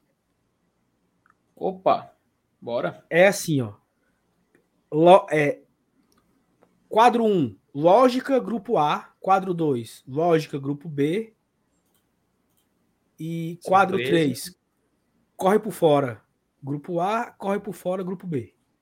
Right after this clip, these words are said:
Speaker 2: Só pra gente ir.
Speaker 1: Vamos lá. Então vou reorganizar aqui, tá? Vou reorganizar. Vou adicionar uma, uma
Speaker 3: Não, só, só muda. São quatro
Speaker 1: Só
Speaker 3: mesmo.
Speaker 1: muda,
Speaker 2: Não,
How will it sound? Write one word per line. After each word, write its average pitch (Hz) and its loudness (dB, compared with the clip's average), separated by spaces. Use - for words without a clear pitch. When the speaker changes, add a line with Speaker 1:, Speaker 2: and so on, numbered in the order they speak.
Speaker 2:
Só 262 -10
pra 254 -8
gente 220 -8
ir. 156 -12
Speaker 1:
Vamos 127 -6
lá. 120 -2
Então 120 -14
vou 123 -2
reorganizar 160 2
aqui, 135 -6
tá? 147 -8
Vou 110 -14
reorganizar. 123 -8
Vou 180 0
adicionar 156 0
uma, 117 -4
uma 233 -8
Speaker 3:
Não, 226 -4
só, 226 -6
só 220 -8
muda. 214 -6
São 180 -8
quatro 156 -2
Speaker 1:
Só 254 2
Speaker 3:
mesmo. 208 4
Speaker 1:
muda, 196 6
Speaker 2:
Não, 208 6